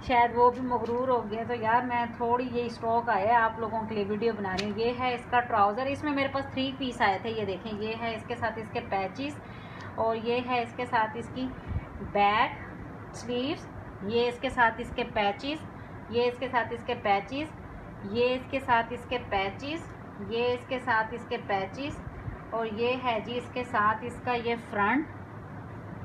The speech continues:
फुल चिकनकारी का है। ये देख लें, ब्लैक कलर है, कितना खूबसूरत है यार, बहुत प्यारा, बहुत ज़बरदस्त चीज़ है।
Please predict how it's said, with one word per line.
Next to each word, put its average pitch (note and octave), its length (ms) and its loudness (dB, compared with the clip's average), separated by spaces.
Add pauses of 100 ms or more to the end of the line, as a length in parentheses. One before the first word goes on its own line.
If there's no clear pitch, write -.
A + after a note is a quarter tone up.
(880)
फुल D#4 320 0
चिकनकारी A#3+ 680 0
का B3 140 2
है। A#3 240 -2
ये A3 100 -2
देख F#3 280 -6
लें, E3+ 120 -6 (1400)
ब्लैक G#3 500 4
कलर G#3 260 8
है, B3+ 100 4 (160)
कितना C4 480 6 (200)
खूबसूरत A#3+ 760 -2
है G3+ 100 0 (100)
यार, F#3+ 260 2 (140)
बहुत C4+ 400 -6
प्यारा, E3+ 400 -6
बहुत A3 260 0
ज़बरदस्त G3 540 -4
चीज़ F#3+ 240 -4
है। A#3+ 140 0